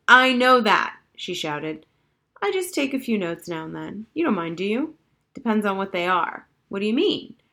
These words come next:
Are they mean, nasty notes or just ordinary notes?" "Why?"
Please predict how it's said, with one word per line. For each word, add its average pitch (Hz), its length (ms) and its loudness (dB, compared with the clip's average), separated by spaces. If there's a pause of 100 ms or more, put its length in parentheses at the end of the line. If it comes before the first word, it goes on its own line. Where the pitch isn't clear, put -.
(160)
Are 185 100 -6
they 185 140 -4
mean, 185 400 -6
nasty 165 460 -6
notes 330 360 0
or 226 80 -4
just 226 240 -6
ordinary 226 480 -2
notes?" - 440 -16 (720)
"Why?" 202 480 2